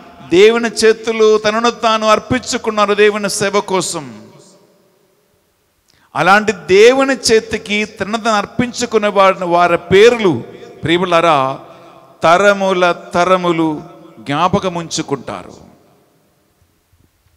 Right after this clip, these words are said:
మనుషులు మర్చిపోరు. అందుకే ప్రియముల తల్లి మరియమ్మ స్తుతి గీతములో మనం లూకాసు వార్త తీసుకుంటామా? ఒకటవ అధ్యాయం నలభై ఎనిమిది వచ్చిన వాక్యం పలుకుతూ ఉంటుంది. ప్రియములారా,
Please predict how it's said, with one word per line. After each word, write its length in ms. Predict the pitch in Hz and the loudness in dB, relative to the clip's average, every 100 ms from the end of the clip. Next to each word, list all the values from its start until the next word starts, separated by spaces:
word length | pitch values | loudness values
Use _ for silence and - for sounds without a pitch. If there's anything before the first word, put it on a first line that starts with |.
| _ _ _ _ 113 | _ _ _ _ -10
మనుషులు 560 | 113 147 147 160 156 160 | -6 -6 -6 -6 -2 -2
మర్చిపోరు. 760 | 143 143 - 190 151 117 82 - _ _ _ _ _ _ _ _ _ _ _ _ _ _ _ _ _ _ _ _ - | -4 -8 -8 -10 -10 -12 -14 -20 _ _ _ _ _ _ _ _ _ _ _ _ _ _ _ _ _ _ _ _ -10
అందుకే 320 | 196 269 220 196 240 - - - - - | -4 -2 0 0 -2 -8 -20 -20 -20 -4
ప్రియముల 280 | 202 247 226 | -2 0 -2
తల్లి 340 | 220 202 247 285 | 0 0 0 0
మరియమ్మ 320 | 254 240 220 | 2 2 -2
స్తుతి 300 | - 196 214 | -4 -4 0
గీతములో 500 | 196 185 175 165 139 | 0 -2 -2 0 0
మనం 240 | 175 180 | -2 0
లూకాసు 460 | 180 220 254 - 214 | 0 2 0 -2 -2
వార్త 260 | 190 170 185 | -2 -2 -4
తీసుకుంటామా? 600 | 175 180 160 156 156 147 - - - | -4 -2 -2 -2 -4 -6 -14 -10 -6
ఒకటవ 300 | 156 240 220 | 0 2 2
అధ్యాయం 360 | 180 185 180 | 2 -4 -4
నలభై 420 | 170 170 208 226 190 | -4 -2 0 0 0
ఎనిమిది 300 | 196 214 196 | -2 -2 0
వచ్చిన 280 | 190 170 | 0 -2
వాక్యం 260 | 170 170 185 | -2 -2 -2
పలుకుతూ 400 | 170 160 175 170 | -2 0 0 2
ఉంటుంది. 680 | 156 151 156 151 139 131 135 | 0 -2 -2 -2 -4 -6 -8
ప్రియములారా, 760 | - 165 156 147 139 117 | -2 -2 0 0 0 -2